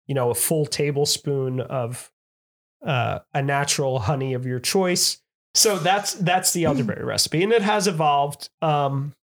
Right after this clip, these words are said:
Speaker 1: and we keep it in the fridge, and then, you know, on a daily basis, we'll do maybe what?
Speaker 2: Shots,
Speaker 1: Four
Speaker 2: shots,
Speaker 1: ounces?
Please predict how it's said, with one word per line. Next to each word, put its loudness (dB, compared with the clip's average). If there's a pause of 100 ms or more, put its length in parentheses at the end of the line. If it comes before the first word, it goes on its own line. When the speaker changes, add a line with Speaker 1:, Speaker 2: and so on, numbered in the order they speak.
(120)
Speaker 1:
and 2
we 0
keep 0
it 4
in 2
the 0
fridge, 0
and 0
then, -2
you 0
know, 0 (340)
on 4
a 4
daily 2
basis, 0
we'll 0
do -2
maybe -2
what? -2 (500)
Speaker 2:
Shots, -4
Speaker 1:
Four 4
Speaker 2:
shots, 0
Speaker 1:
ounces? 0